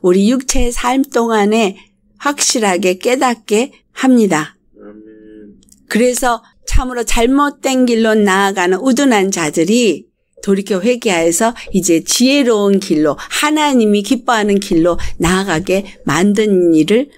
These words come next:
Speaker 1: 하죠. 이것이 율법이 하는 거예요. 그래서 여호와의 말씀이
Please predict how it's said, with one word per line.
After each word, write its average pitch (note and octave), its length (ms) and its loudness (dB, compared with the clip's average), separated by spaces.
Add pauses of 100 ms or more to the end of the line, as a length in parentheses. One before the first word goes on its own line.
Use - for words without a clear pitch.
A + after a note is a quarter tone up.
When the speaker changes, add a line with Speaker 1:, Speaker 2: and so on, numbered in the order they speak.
Speaker 1:
하죠. F#3+ 520 -4 (420)
이것이 G#3 760 0
율법이 A3+ 500 0
하는 E3+ 240 -2
거예요. D3 200 -6 (320)
그래서 B3 320 0
여호와의 A#3 380 2
말씀이 B3 720 -2